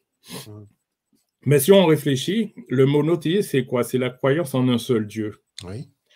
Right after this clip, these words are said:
Speaker 2: Mais Moïse, si on va prendre la Torah, on va prendre les dix commandements.
Speaker 1: Mhm.
Speaker 2: Et je vais vous montrer très vite que Moïse n'a pas donné le monothéisme.
Speaker 1: Mhm.
Speaker 2: Parce que quand on dit, « Je suis l'Éternel, ton Dieu, qui t'ai fait sortir du pays d'Égypte,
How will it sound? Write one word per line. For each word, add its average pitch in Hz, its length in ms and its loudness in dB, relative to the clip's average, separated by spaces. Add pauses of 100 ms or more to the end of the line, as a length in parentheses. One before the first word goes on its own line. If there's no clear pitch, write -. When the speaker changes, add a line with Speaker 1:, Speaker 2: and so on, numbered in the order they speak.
(280)
Speaker 2:
Mais 139 160 6
Moïse, 156 540 4
si - 200 -8
on 151 120 4
va 139 160 4
prendre 151 240 -2
la 131 120 4
Torah, 135 520 2 (180)
on 131 120 -2
va 135 160 2
prendre 165 240 -2
les 135 140 4
dix 147 180 -4
commandements. 113 580 0 (260)
Speaker 1:
Mhm. 110 220 -12
Speaker 2:
Et 131 80 2
je 120 140 0
vais 139 80 6
vous 139 140 2
montrer 135 460 0
très 156 220 2
vite 165 220 -2
que 135 80 2
Moïse 131 340 4
n'a 123 140 0
pas 127 160 -2
donné 127 360 2
le 135 160 0
monothéisme. 113 760 0 (220)
Speaker 1:
Mhm. 104 160 -20 (260)
Speaker 2:
Parce 131 140 2
que 156 120 4
quand 170 140 0
on 165 120 2
dit, « 185 280 2
Je 135 160 2
suis 156 260 0
l'Éternel, 135 580 2
ton 131 180 2
Dieu, 135 320 0
qui 135 180 -8
t'ai 139 160 0
fait 135 160 -2
sortir 135 440 -4
du 120 160 -6
pays 127 260 2
d'Égypte, 123 480 0